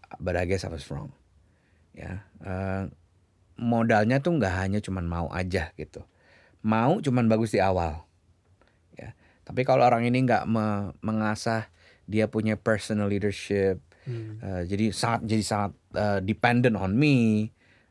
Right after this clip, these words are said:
Speaker 1: akhirnya juga jadi high, high maintenance. Nah,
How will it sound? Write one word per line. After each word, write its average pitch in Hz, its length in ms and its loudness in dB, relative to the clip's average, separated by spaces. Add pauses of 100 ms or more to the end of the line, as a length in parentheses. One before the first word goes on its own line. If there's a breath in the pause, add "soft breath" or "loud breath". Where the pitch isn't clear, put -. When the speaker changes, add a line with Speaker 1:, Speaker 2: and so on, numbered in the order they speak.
(100)
Speaker 1:
akhirnya 101 480 -2
juga 107 240 2
jadi 95 240 0
high, 92 320 0
high 92 240 -4
maintenance. 117 960 0
Nah, 92 320 -12